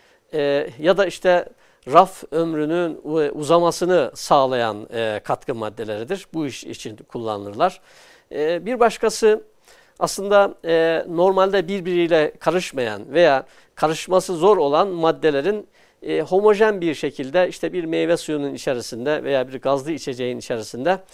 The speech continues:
e, rahat, güzel bir şekilde, homojen bir şekilde, e, karışmasını sağlayan kat-, katkı maddeleridir. Bazı katkı maddeleri de mesela jelatinde olduğu gibi böyle je-, jelleştirici, kıvam artırıcı olarak, e, kullanılabilir.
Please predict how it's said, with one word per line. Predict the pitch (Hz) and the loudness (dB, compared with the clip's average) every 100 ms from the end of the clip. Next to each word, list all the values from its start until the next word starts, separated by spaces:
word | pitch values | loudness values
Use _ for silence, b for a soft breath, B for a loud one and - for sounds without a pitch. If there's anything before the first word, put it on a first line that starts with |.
| B B B - | B B B -6
e, | 156 156 147 147 | -4 -2 -4 -4
rahat, | 156 202 - - | 0 0 -2 -4
güzel | 143 190 160 | 4 4 2
bir | 135 | -6
şekilde, | 143 127 143 170 202 b b _ | -8 -8 -4 -4 -4 b b _
homojen | 165 180 180 202 | 0 2 2 0
bir | 160 | 0
şekilde, | 143 147 147 143 202 202 170 | -4 -6 -8 -2 0 0 -2
e, | 151 151 147 180 180 | 0 0 0 -4 -4
karışmasını | 170 165 - 170 - 185 | -2 -2 0 -2 0 -2
sağlayan | 170 139 117 107 104 107 | 0 0 0 -2 -6 -8
kat-, | - 135 - - | -4 -4 -4 -10
katkı | - - - | -8 -8 -10
maddeleridir. | 110 104 107 107 104 131 185 - B B B B - | -8 -8 -6 -8 -8 -8 -12 -16 B B B B 6
Bazı | 190 226 | 6 6
katkı | 233 220 - 226 | -2 -4 0 2
maddeleri | 202 175 196 214 208 | 2 0 -2 0 2
de | 175 185 b b - | 2 0 b b -8
mesela | 170 180 170 165 143 | -4 2 4 2 0
jelatinde | 143 180 180 175 175 | 0 2 2 0 -2
olduğu | 170 170 160 185 | -2 -2 -2 -4
gibi | 135 139 175 - b b - | -2 -2 -2 -6 b b -6
böyle | 170 | -4
je-, | 156 143 180 143 | -2 2 2 2
jelleştirici, | 135 165 175 175 - 185 151 131 | 0 0 2 0 0 -4 -4 -6
kıvam | 143 - 175 185 | -8 2 2 4
artırıcı | 151 135 156 151 165 | 0 -2 -6 -2 0
olarak, | 139 113 98 - | 2 0 -2 -6
e, | 131 113 | -6 -6
kullanılabilir. | - 139 113 104 101 104 190 196 | -4 -6 -6 -6 -8 -6 -6 -8